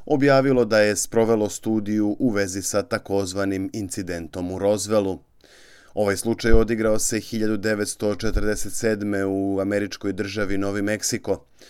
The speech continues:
U studiji je rečeno da materijal pronađen blizu Roswella odgovara onome posle rušenja balona,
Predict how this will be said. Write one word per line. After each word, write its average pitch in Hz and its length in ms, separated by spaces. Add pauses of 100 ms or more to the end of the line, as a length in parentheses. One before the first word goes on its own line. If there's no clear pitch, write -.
(260)
U 127 100
studiji 113 360
je 110 100
rečeno 113 400
da 107 160
materijal 107 680
pronađen 95 640
blizu 101 340
Roswella 113 540 (360)
odgovara 139 560
onome 107 400
posle 104 480
rušenja 104 480
balona, 101 560